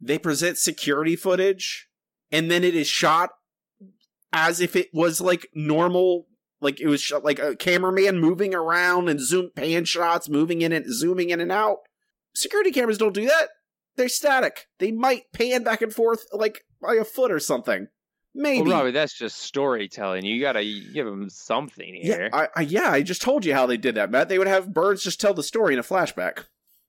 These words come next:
Speaker 1: and then you could do whatever you want. But it's not just, I hate it in, in it, you know, I feel like it's, if you're gonna commit to kind of a, that narrative style, it has to be one, a fixed shot or cut between various fixed angles.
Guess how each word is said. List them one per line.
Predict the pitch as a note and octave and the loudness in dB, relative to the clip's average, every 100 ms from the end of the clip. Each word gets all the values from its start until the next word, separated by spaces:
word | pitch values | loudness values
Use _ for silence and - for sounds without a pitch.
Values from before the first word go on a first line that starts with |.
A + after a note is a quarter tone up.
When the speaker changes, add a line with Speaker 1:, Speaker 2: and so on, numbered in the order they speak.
| - | -2
Speaker 1:
and | D3+ | 0
then | E3 D#3+ | 2 0
you | D#3 | -2
could | D#3+ D3+ | 0 2
do | D#3+ | 4
whatever | D3+ D3 | 4 4
you | C3+ | 2
want. | C3+ E3+ B2 - _ _ _ _ | 2 2 0 -4 _ _ _ _
But | - C#3+ | -2 0
it's | D3 G#3 | 2 2
not | F3+ | 2
just, | C#3+ C#3 B2+ - | 0 -4 -6 -2
I | C#3 C3+ | 0 2
hate | C#3+ B2+ | 2 0
it | A2+ | 0
in, | C#3 C3 - _ | -2 -2 -6 _
in | - C#3 | -4 -2
it, | C#3 - | -2 -4
you | E3 B2 | -2 -2
know, | G#2 G#2 - | -2 -6 -6
I | D3 | -6
feel | B3+ A#3 | -2 0
like | G#3+ | 0
it's, | G3+ - - _ _ _ - - | -2 -6 -14 _ _ _ -20 -10
if | E3 | -6
you're | F3+ | -4
gonna | F#3 F3 | -4 -4
commit | - E3 F3+ F3+ - | -2 -2 0 -2 -2
to | D#3 C3+ | 0 0
kind | - C#3+ C3 | 0 -2 -2
of | A#2+ - | -6 -6
a, | A#2 - - - - | -6 -6 -20 -8 -2
that | A#2+ A#2+ | -2 0
narrative | A#2+ C3 C3 B2 G2+ | 0 2 2 0 -2
style, | - B2+ D#3+ B2 G#2+ B2+ _ _ _ _ - | -2 0 2 2 0 -6 _ _ _ _ -4
it | E3 | -2
has | F3+ - | -2 -4
to | - | -8
be | G#3 G3+ D#3+ | -4 -4 -2
one, | C3+ E3+ D3 | -2 -2 -2
a | |
fixed | - A3+ - | -4 -4 -2
shot | - B3 D#3+ - | -2 0 -2 -2
or | B3 G#3+ C#3+ D#3 | 0 4 4 2
cut | - F#3 - | -4 -8 -8
between | - F#3 D#3+ B2 | -6 -2 0 0
various | C#3+ D3+ D3 B2 - | 2 2 2 0 -4
fixed | - C3 - - | -6 -6 -6 -4
angles. | A#2+ A#2+ G#2+ - - - | -2 -2 -6 -10 -8 -8